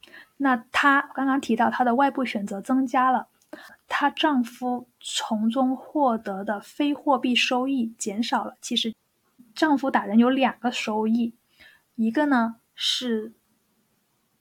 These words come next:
从妻子里获得的钱的收益，第二个是他自己高兴的收益。他意思是丈夫他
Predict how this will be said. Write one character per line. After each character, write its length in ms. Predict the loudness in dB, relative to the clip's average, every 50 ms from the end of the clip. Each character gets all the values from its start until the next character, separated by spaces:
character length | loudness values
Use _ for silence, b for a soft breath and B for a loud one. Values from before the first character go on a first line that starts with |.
| _ _ _ _ -12
从 240 | -4 0 2 2
妻 180 | 2 2 2 0
子 120 | 2 2
里 80 | -2 -4
获 200 | -2 2 2 4
得 80 | 4 4
的 120 | 2 -2
钱 260 | -2 -4 -6 -2 0
的 100 | 2 2
收 300 | 2 2 0 -2 -4 -4
益， 260 | -4 -4 -6 -8 -8 -6
第 120 | -4 -2 -2
二 120 | -2 -2
个 100 | -2 -4
是 100 | -4 -6
他 140 | -6 -6 -4
自 160 | -4 -2 -2
己 80 | -2 -2
高 260 | -2 0 0 0 -2
兴 200 | -2 0 2 2
的 80 | 2
收 260 | 0 -2 -4 -2 2 2
益。 180 | 2 2 0 B B B B B B B -8
他 200 | -2 0 2 2
意 140 | 2 0 -2
思 220 | -2 -2 -2 -2
是 240 | -2 -4 -6 -6 -8 -8
丈 320 | -4 -2 0 2 2 0 0
夫 320 | -2 -4 -6 -6 -6 -6
他 540 | -8 -8 -4 -2 0 2 2 2 0 -2 -6